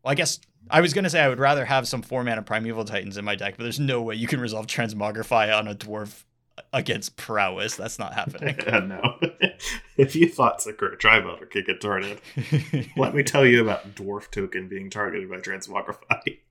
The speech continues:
Speaker 1: Yeah, that's probably not gonna work.
Speaker 2: I, I'm not a huge fan of the Transmogrify decks. I think they're just too flimsy. But
Speaker 1: Yeah.
Speaker 2: they are kinda sweet.
Speaker 1: They are sweet. I mean, like, you know, my kinda solution in Historic to Transmogrify,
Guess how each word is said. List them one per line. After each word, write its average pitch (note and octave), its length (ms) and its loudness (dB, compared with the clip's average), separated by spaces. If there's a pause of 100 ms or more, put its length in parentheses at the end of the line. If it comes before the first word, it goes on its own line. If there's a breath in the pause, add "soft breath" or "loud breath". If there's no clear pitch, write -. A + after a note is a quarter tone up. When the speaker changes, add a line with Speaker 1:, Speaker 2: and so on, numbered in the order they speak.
(640)
Speaker 1:
Yeah, C3 220 2
that's A#2 220 0
probably F#2+ 280 -6
not F#2+ 200 -12
gonna - 220 -20
work. - 360 -18 (240)
Speaker 2:
I, A#2+ 260 6 (300)
I'm B2 120 -2
not C#3 160 4
a A2 60 6
huge G#2+ 340 -10
fan G#2 240 -2
of G2+ 180 -10
the - 80 -10
Transmogrify G#2 680 -4
decks. G#2 340 -2
I G2 60 2
think F#2+ 160 -8
they're E2 100 -8
just - 200 -18
too - 120 -10
flimsy. E2 460 -16 (580)
But - 220 4
Speaker 1:
Yeah. - 80 -18
Speaker 2:
they C3 80 2
are D#4 100 4
kinda G#2+ 240 0
sweet. F#2 400 -6 (220)
Speaker 1:
They D3 100 -6
are F3 100 -2
sweet. D3+ 360 -10 (460)
I F3+ 40 -2
mean, G#3 160 0
like, G#3 200 -2 (460)
you E3 120 -6
know, C#3 220 -2 (500)
my D3+ 480 0 (920)
kinda C#3 200 -2
solution C#3 560 -4
in B2 140 -2
Historic A#2 600 -4
to A2 220 -8
Transmogrify, G#2 960 -2